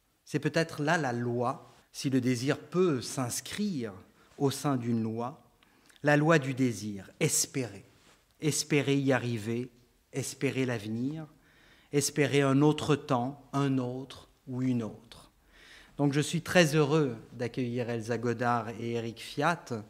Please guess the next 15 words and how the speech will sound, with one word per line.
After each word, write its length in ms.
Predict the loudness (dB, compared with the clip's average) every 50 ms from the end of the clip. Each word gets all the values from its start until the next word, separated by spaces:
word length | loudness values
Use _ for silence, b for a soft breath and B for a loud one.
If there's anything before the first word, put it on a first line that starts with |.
| B B B B B B B B B B B B B B _
pour 160 | -4 -2 0
nous 140 | 2 0 0
donner 640 | 0 0 0 2 2 2 2 0 -2 -4 -8 -14 -16 -10
quelques 880 | -8 -8 -8 -8 -8 -6 -6 -4 -4 -4 -4 -4 -6 -6 -6 -6 -4 -4
étincelles 680 | -4 -4 -2 -4 -2 -4 -4 -4 -4 -4 -4 -4 -4
d'espoir 720 | -6 -8 -8 -8 -10 -14 -12 -10 -8 -8 -8 -10 -10 -12 -12
en 60 | -14
ces 200 | -12 -12 -12 -12
temps, 380 | -10 -10 -10 -10 -10 -12 b b b b b b b b -14
euh, 160 | -10 -10 -10 -10
si 220 | -10 -10 -8 -8
dramatiques 540 | -6 -6 -6 -6 -8 -8 -12 -16 -18 -14 -10
que 80 | -8
nous 120 | -8 -8 -8
vivons. 340 | -8 -10 -12 -12 -14 -16